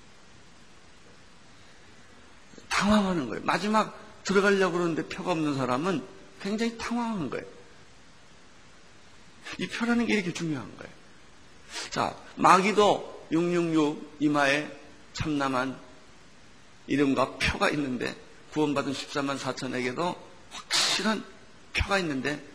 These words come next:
하나님의 이름과 어린 양 예수 그리스도의 이름이 있는 것이죠. 네, 또 내가 보니, 보라 이렇게 됐죠? 이는 사도 요한이 보니이고, 보라는 건 너희들도 보라 그런 말이에요.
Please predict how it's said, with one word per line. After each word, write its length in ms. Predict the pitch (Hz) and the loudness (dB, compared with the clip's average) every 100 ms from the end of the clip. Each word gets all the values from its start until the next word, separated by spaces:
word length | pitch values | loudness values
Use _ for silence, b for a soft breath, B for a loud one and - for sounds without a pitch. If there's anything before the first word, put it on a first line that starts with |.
| - - | -16 -8
하나님의 480 | 147 143 127 123 - | -4 -2 -2 -2 0
이름과 500 | 151 147 151 170 165 - - - | 0 2 0 0 -2 -16 -14 -2
어린 260 | 131 131 | 0 2
양 140 | 131 127 | 0 0
예수 200 | 131 - | -2 -2
그리스도의 640 | 135 123 - 110 147 151 - - - | -4 -4 -4 0 0 0 -10 -18 -6
이름이 460 | - 117 104 127 127 - - - | -2 0 2 0 -2 -8 -8 -2
있는 260 | 123 98 | 0 0
것이죠. 360 | 92 - - - | -2 -2 -2 0
네, 240 | 131 - | 0 2
또 160 | - 156 | 2 4
내가 400 | 147 139 139 - | 6 6 4 2
보니, 560 | 127 131 117 87 85 - - - | 2 4 4 2 -6 -12 -18 -12
보라 280 | - 131 135 | 0 6 8
이렇게 180 | 127 151 | 6 2
됐죠? 360 | 151 - 196 - - B B B B - | -2 -2 -4 -4 -12 B B B B -8
이는 360 | 127 147 147 - - - - - | -4 -4 -6 -12 -20 -20 -20 -18
사도 400 | - - 180 175 | -10 -6 0 2
요한이 380 | 156 143 143 175 | 4 4 2 0
보니이고, 840 | - 139 170 156 107 92 147 196 - - - - - | 0 4 6 6 4 -2 -2 -4 -8 -18 -20 -20 -12
보라는 320 | - 143 139 156 | 0 4 4 2
건 200 | 170 - | 0 0
너희들도 420 | 135 131 135 151 | 0 2 0 4
보라 340 | - 120 120 | 6 6 2
그런 220 | 113 107 | 0 -6
말이에요. 260 | 92 92 | -6 -8